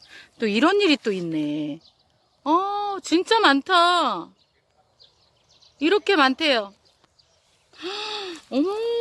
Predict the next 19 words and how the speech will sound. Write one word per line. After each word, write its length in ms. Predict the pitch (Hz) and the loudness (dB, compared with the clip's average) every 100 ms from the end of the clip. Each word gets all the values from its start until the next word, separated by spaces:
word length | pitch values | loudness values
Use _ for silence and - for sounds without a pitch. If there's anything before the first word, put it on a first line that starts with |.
| 453 | -2
세상에. 840 | 349 294 285 220 185 180 170 170 170 _ _ _ _ _ _ _ - _ _ _ _ _ _ _ _ _ _ | -4 -2 -2 -2 -4 -4 -6 -10 -14 _ _ _ _ _ _ _ -20 _ _ _ _ _ _ _ _ _ _
자, 120 | - | -6
이런, 520 | 220 277 330 330 320 | -2 2 4 6 4
이런 360 | 269 269 381 392 | 2 4 4 2
수영도 360 | 311 381 370 294 | 2 2 2 0
있고요. 580 | 254 262 240 233 277 339 | -2 2 2 4 2 0
수영들이 640 | - 466 466 370 330 370 | -2 -2 0 2 4 2
굉장히 420 | 277 269 349 349 | 2 2 4 2
여러 220 | 247 294 | 2 2
가지가 260 | 339 285 262 | 2 2 0
있네요. 540 | 233 226 233 320 208 - _ _ _ _ - _ | -2 -2 0 2 0 -4 _ _ _ _ -20 _
그럼 200 | - 247 | -6 -6
보시면, 880 | - 311 359 392 392 294 254 254 220 | -2 2 2 6 6 6 4 2 -2
근데 560 | - 339 359 339 349 302 | 0 2 2 2 2 0
여기는, 800 | 254 339 330 311 330 339 262 226 - - - - - | 0 -2 0 2 2 0 -2 -6 -20 -20 -20 -18 -12
어, 140 | 226 233 | -10 -2
개인 500 | 285 339 370 359 320 | 2 2 2 2 2
저기 380 | 269 247 247 233 - - | 2 0 -2 -4 -10 -14
주택이라 840 | - - 339 311 247 262 269 185 | -10 -4 0 4 6 6 4 2